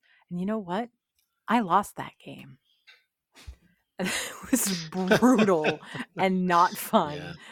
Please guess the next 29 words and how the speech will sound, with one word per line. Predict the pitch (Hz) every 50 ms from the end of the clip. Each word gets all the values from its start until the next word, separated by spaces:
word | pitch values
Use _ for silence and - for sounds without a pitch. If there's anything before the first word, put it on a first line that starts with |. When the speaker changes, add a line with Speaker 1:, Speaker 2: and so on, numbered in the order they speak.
| - - _
Speaker 1:
And | - 175 170
I | 165 165 165
was | 165 170 165 165 170
not | 185 185 180 170 165 156 156
a | 160 156
fan. | - - 151 143 143 143 143 151 147 _ _ - - - _ _ -
And | - 160 156 151 147 147 147 151 151 147 - _ _ _ _ -
G | 160 175 185
W | 175 175 170 165 165 160 165
was | 165 160 147
like, | 165 160 156 147 -
"Yeah, | 170 170 170 165 165
that | 165 170 180 190
is | 190 185 170 160
not | 175 175 170 170 170 151
a | 165 165
thing | - - 170 170 165 160
that | 160 143 165
we | 175 170 165
are | 160 156 156
gonna | 156 165 160 156 151 151 156 147 - _ _ _ _
stick | _ - - - 190 160 - -
around | 160 160 156 156 156 151 151
with. | 151 147 143 147 _ -
That | 170 160 151
is | 151 151 151 143 -
terrible." | _ - 165 151 151 156 147 147 156 143 147 160 147 _ _ _
So, | - - - 151 143 143 143 147 - - _ _ _ _ _ -
um, | 170 160 151 - - 160 156 160 165 165 -